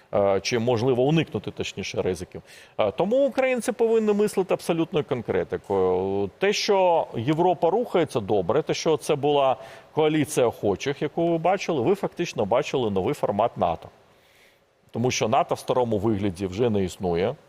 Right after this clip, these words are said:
Я думаю, що все це вже підозрюють про це. Ну, є ще Рюте, є ще офіс, е, в цьому, в Брюсселі. Рюте правильно приїхав на цю тусовку, тому що, якщо що,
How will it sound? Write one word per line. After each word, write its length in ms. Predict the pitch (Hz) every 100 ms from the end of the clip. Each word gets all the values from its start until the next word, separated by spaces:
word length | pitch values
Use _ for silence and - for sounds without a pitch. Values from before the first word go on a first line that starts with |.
| _ _
Я 140 | 113 143
думаю, 260 | 123 107
що 120 | 98 104
все 200 | - 107
це 120 | 107
вже 160 | 92
підозрюють 600 | 95 98 98 92 90 104
про 160 | - 123
це. 320 | - 131 131 -
Ну, 160 | 214
є 240 | 139 131 208
ще 260 | - 123
Рюте, 540 | 104 196 202 - 147 131 - - -
є 140 | 135 170
ще 180 | -
офіс, 720 | 101 131 170 - 147 135 - -
е, 40 |
в 880 | 123 113 110 107 101 98 101 98 95 -
цьому, 240 | 107 101
в 40 |
Брюсселі. 640 | 90 123 117 - 107 95 98 - - -
Рюте 320 | 156 202 160
правильно 480 | - 135 123 113 110
приїхав 500 | - 117 113 98 101
на 100 | 110
цю 140 | - 113
тусовку, 500 | 110 - 107 - 104
тому 260 | 98 98
що, 120 | -
якщо 220 | 104 - 110
що, 360 | - 110 90